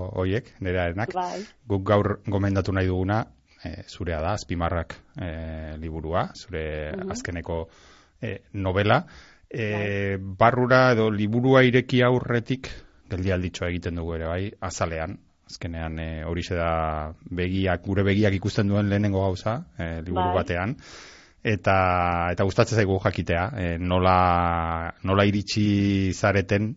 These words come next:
Speaker 1: azal honetara, kasu honetan, e, uste dut, e, lotura oso argia daukala liburuarekin,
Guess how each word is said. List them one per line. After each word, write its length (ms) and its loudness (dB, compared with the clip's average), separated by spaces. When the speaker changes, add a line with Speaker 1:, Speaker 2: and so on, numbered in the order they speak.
Speaker 1:
azal 1000 -2
honetara, 400 6
kasu 180 4
honetan, 720 4
e, 680 -4
uste 200 -4
dut, 220 0
e, 420 0
lotura 1300 4
oso 200 0
argia 320 0
daukala 320 2
liburuarekin, 720 0